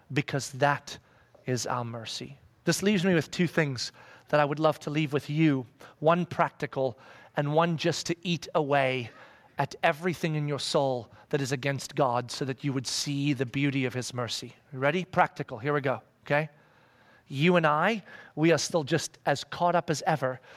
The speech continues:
in how cool our glasses are. I don't know what your glasses are, but all of you have a pair,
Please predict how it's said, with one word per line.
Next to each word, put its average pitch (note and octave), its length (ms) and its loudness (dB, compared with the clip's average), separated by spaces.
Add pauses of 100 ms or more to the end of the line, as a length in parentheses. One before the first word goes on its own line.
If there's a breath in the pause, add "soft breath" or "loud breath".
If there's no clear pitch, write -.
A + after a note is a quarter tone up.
(200 loud breath)
in D3 120 -2
how C#3 200 0
cool D#3+ 260 0
our C#3 100 2
glasses B2+ 440 -4
are. A#2+ 200 -10 (540 loud breath)
I D3+ 80 4
don't F3 120 2
know F3+ 80 2
what F3 160 2
your E3 80 -6
glasses D3 400 0
are, C#3+ 120 4
but C#3+ 140 -2
all D3 180 0
of C#3 100 -2
you D#3 80 0
have C3+ 140 0
a C3 60 -4
pair, A2+ 280 -6